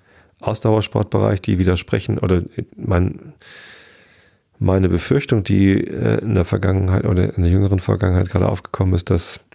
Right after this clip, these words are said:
äh, dass ich da, äh, bestimmten, nicht Fettlogiken, sondern, sondern Sportlogiken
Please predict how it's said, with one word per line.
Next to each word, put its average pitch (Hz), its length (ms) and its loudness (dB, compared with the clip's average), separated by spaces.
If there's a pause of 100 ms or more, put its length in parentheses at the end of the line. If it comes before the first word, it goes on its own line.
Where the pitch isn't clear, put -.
äh, 90 440 2 (320)
dass 87 200 -4
ich 92 120 -10
da, 87 300 2
äh, 92 260 -2
bestimmten, 87 800 0 (1080)
nicht 98 200 -2
Fettlogiken, 110 720 0
sondern, 90 580 2
sondern 87 300 -2
Sportlogiken 90 1000 0